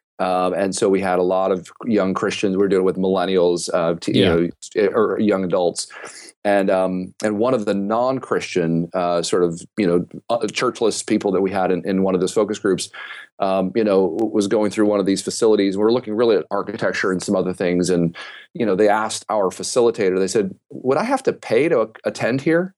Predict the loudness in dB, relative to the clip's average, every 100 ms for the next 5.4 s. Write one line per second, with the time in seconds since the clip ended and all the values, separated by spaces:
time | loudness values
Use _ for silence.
0 | _ 2 4 4 2 0 0 0 -2 -10
1 | -20 _ _ _ -10 -2 0 0 0 0
2 | 2 4 2 2 0 2 2 2 -2 -4
3 | 0 4 2 2 2 4 4 0 0 2
4 | 4 4 4 2 2 0 2 0 0 -2
5 | -2 0 0